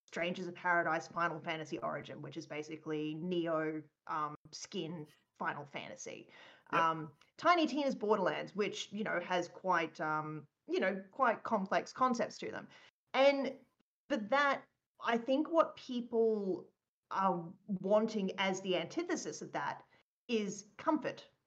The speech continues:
Speaker 1: Th-, they want
Speaker 2: Mm-hmm.
Speaker 1: a game where the, the conflict and things and, and what you're achieving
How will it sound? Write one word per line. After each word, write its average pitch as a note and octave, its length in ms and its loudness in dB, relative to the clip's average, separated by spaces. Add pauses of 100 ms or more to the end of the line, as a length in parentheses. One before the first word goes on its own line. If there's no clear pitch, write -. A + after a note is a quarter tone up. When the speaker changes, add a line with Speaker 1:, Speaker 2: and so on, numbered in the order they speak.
(440)
Speaker 1:
Th-, - 160 0
they A#3+ 140 8
want B3 240 8
Speaker 2:
Mm-hmm. C4 100 -2
Speaker 1:
a - 20 -8
game G#3 360 4 (240)
where F#3+ 460 4 (420)
the, G#3+ 160 2 (300)
the A3+ 120 2
conflict A3+ 680 0
and F#3+ 160 0
things F3+ 340 -2
and, F#3+ 280 0
and F#3+ 220 0
what G#3+ 240 0
you're F#3 120 0
achieving F3+ 680 -4